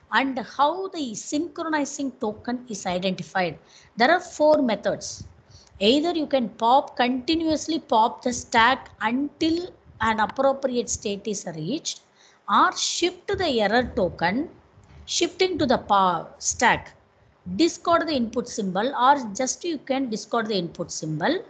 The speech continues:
These are all the th-, you can repeatedly continue with error recovery mechanism. Finally, resume the normal parsing. One if, once if you find synchronized token, resuming is possible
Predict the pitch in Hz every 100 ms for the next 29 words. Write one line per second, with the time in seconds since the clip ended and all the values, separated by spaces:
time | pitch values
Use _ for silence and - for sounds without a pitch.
0 | _ 180 262 294 311 262 240 202 - -
1 | _ _ _ _ _ 269 247 202 220 190
2 | 196 202 294 302 254 254 359 440 - _
3 | _ - 247 247 302 339 320 254 - -
4 | - - _ - 208 247 233 220 226 220
5 | 208 170 175 170 160 196 294 - - _
6 | - 285 311 339 302 311 339 214 233 -
7 | 320 269 277 254 220 226 240 240 220 180
8 | 175 294 311 208 233 311 359 277 - -
9 | 214 320 330 339 285 269 - 214 294 320
10 | - - 302 294 294 277 269 262 240 214
11 | 202 - 170 - - - - _ 185 214
12 | 240 349 349 359 339 - - 233 220 269
13 | 311